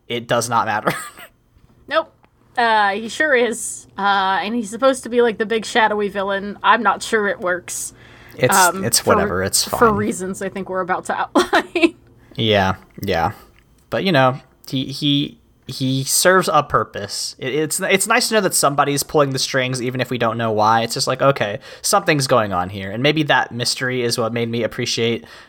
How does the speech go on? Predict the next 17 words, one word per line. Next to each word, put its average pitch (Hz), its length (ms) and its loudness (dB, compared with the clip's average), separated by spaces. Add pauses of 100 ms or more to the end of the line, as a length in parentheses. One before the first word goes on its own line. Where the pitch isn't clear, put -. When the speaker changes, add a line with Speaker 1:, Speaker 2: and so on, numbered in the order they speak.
(140)
Speaker 1:
the 120 100 0
show 117 380 4
in 107 120 -2
the 104 60 -2
first 107 300 -2
half. 120 320 0 (1400)
Speaker 2:
Yeah, 269 140 2
the 262 80 2
second 392 300 -2
half 247 180 0
dragged 156 320 -6
a - 40 -14
little 117 240 -10
bit. 143 360 -10
Um, 214 640 0 (580)
so - 240 -2
before 370 220 0